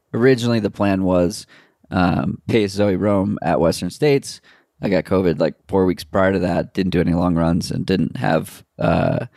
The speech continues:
a desire to be stuck out in the canyons when it's a hundred ten degrees, not knowing how my body would respond to that type of stress. Um, probably a good thing I didn't do that. It's taken me, you know, quite a while to feel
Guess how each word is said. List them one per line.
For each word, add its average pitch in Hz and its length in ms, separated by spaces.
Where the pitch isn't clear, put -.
a 107 60
desire 98 440
to 98 120
be 87 140
stuck - 300
out 87 180
in 85 80
the 80 80
canyons 90 560
when 80 80
it's 85 120
a 104 40
hundred 95 320
ten 98 180
degrees, 127 540
not 104 200
knowing 95 220
how 104 100
my 98 140
body 95 420
would 87 100
respond 87 560
to - 80
that 82 260
type 90 280
of - 120
stress. - 600
Um, 98 720
probably 123 340
a - 20
good 113 220
thing 117 180
I 113 60
didn't 113 240
do 120 160
that. 113 400
It's - 280
taken 110 380
me, 101 340
you 98 100
know, 80 80
quite 117 300
a 107 60
while 98 380
to 101 1080
feel 123 480